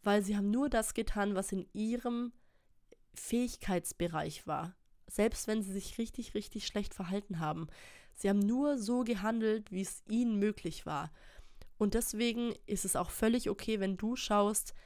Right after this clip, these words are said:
was war da eigentlich. Genau. Sprich, das finde ich jetzt erstmal was ganz Wichtiges, zu verstehen, okay, ich habe dieses Muster vielleicht, dieses Verhalten, immer mehr, immer mehr, immer mehr, fe-, perfekt funktionieren, allen gefallen.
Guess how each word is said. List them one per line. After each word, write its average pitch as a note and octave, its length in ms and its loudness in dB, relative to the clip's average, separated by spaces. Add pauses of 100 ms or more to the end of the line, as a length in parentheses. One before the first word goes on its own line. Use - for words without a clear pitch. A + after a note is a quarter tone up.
(260)
was - 240 2
war F#3 120 4
da F3+ 140 2
eigentlich. - 640 -8 (920)
Genau. E3 380 0 (1700)
Sprich, - 540 4 (460)
das A3+ 240 10
finde B3+ 220 4
ich - 80 0
jetzt G#3+ 100 0
erstmal G#3 320 2
was F#3+ 240 2
ganz F#3 260 0
Wichtiges, C#4 800 0
zu A3 140 0
verstehen, G3+ 560 2
okay, - 240 0
ich - 140 0
habe F#3 140 -4
dieses F3 380 -2
Muster F#3 540 2
vielleicht, C#4 560 2
dieses - 240 -2
Verhalten, D#3+ 640 2
immer F3+ 220 2
mehr, D#3+ 280 2
immer D#3 200 2
mehr, D3+ 200 0
immer D#3 160 0
mehr, F3+ 320 8
fe-, - 220 -2
perfekt - 420 -2
funktionieren, G3 640 2
allen E3+ 260 4
gefallen. F3+ 420 6